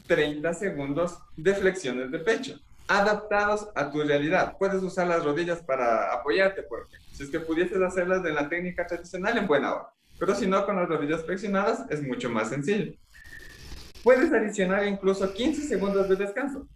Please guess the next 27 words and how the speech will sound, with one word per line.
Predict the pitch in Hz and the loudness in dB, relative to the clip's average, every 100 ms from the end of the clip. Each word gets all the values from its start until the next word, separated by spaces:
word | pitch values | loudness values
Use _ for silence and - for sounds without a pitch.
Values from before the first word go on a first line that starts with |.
| - - | -20 -4
Es | 127 131 | 0 2
decir, | 143 185 107 - - | 2 2 0 -2 -4
el | 131 131 | -2 4
reto | 143 147 | 4 4
quedaría | 151 147 156 139 - - - | 2 4 4 2 -2 -10 0
treinta | 165 160 160 160 170 | 4 4 0 -6 -6
segundos | 180 156 165 170 165 | -6 -6 -2 -2 -2
de | 160 | -4
sentadillas, | 170 165 165 151 147 170 196 - - - | -6 -6 -4 -2 0 -2 -6 -10 -12 -8
quince | 156 151 147 | -4 -2 0
segundos | 143 120 117 107 123 | 0 0 0 2 2
de | 147 | 2
descanso, | 165 - 147 156 185 185 - | 2 2 0 2 -2 -2 0
treinta | 185 165 160 160 | 2 2 0 0
segundos | 160 131 127 131 | 0 0 0 0
de | 131 | -2
flexiones | 131 123 120 113 117 | -2 -4 -2 -2 0
de | 139 | 2
pecho. | 160 - - - - - - | 4 2 -2 -14 -16 -8 -4
Hazlo | - 202 208 | 2 4 4
todos | 208 202 190 | 4 4 4
los | 175 | 4
días. | 175 147 - - - - - | 0 -4 -6 -14 -16 -16 -8
Puede | - 214 - | 2 4 4
ser | 165 | 2
al | 143 | 4
levantarte, | 131 123 123 127 127 202 - | 2 0 0 0 0 -4 -6